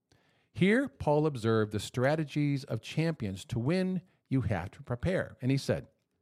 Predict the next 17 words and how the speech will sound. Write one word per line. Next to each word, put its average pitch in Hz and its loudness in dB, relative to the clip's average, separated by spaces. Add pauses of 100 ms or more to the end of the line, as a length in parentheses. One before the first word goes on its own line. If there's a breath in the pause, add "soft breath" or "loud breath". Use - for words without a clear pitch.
(1300 soft breath)
"Therefore, 190 4
I 117 2
run 135 2
in 135 -4
such - -2
a 202 0
way 104 -2 (180)
as 113 -4
not 127 0
without 123 -2
aim. 143 -4 (160)
I 120 0
box 139 0
in 147 -4
such - -4
a 180 -2
way 107 -2